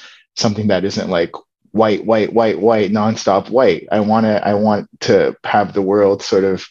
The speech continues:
be reflected, uh, even in <laughs> superficial ways, to, to be able to see,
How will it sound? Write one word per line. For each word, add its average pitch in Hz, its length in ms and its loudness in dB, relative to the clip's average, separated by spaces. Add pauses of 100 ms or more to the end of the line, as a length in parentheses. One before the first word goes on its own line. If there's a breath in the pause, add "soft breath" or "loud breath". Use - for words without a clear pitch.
(460 loud breath)
be 104 140 2
reflected, 98 880 -2
uh, 73 380 0
even 113 280 2
in 120 180 2
<laughs> - 140 0
superficial 120 640 -2
ways, 90 460 -2 (500 loud breath)
to, 101 460 0
to - 160 -8
be 110 100 2
able 101 180 2
to 98 140 -8
see, 104 600 -4